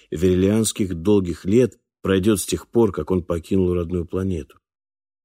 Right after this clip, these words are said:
Все изменится настолько, что на Вереле он будет таким же чужаком, каким был на Земле.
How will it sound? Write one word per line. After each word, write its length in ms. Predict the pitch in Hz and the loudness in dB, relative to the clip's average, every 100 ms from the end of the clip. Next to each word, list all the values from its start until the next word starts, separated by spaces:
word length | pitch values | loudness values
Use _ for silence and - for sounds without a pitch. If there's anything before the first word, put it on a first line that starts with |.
| _ | _
Все 340 | - - 104 113 | -10 -2 2 4
изменится 540 | 95 120 117 95 87 | 4 4 4 0 -2
настолько, 720 | 90 82 - 123 123 87 69 _ _ _ | -2 -4 -2 2 2 -2 -12 _ _ _
что 180 | - 87 | -6 -2
на 80 | 92 | 2
Вереле 420 | 90 98 123 113 | 4 4 6 4
он 180 | 98 92 | 2 0
будет 280 | 107 101 - | 0 -2 -2
таким 340 | 92 - 113 | -6 0 -2
же 140 | 90 | -2
чужаком, 680 | 82 87 80 82 98 117 92 - - _ - | -6 -8 -6 -8 0 2 2 -4 -20 _ -18
каким 380 | 67 - 92 | -14 -4 -2
был 180 | 87 92 | 2 2
на 100 | 90 | 2
Земле. 560 | 82 90 87 80 69 | 0 -2 -4 -6 -12